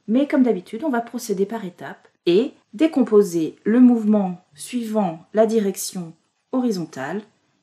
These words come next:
et suivant la direction verticale. Et pour commencer, on peut décomposer le vecteur vitesse initiale, donc on va l'appeler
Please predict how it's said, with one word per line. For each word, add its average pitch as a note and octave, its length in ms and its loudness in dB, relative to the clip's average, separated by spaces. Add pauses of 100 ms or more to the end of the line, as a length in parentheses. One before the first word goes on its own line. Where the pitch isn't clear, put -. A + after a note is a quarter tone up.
(260)
et E3+ 180 0
suivant E3+ 360 -8
la F#3 100 -2
direction D#3 600 -12 (160)
verticale. G3+ 540 -10 (520)
Et F3+ 80 -2
pour F#3 200 -6
commencer, G#3+ 560 2 (240)
on G3 80 -4
peut B3 140 2
décomposer G#3 840 2 (280)
le A3 180 8
vecteur A#3+ 760 -2
vitesse G3+ 640 -6 (180)
initiale, G3+ 680 0
donc D#3+ 400 -12
on - 20 -12
va F3+ 160 -2
l'appeler G3 560 0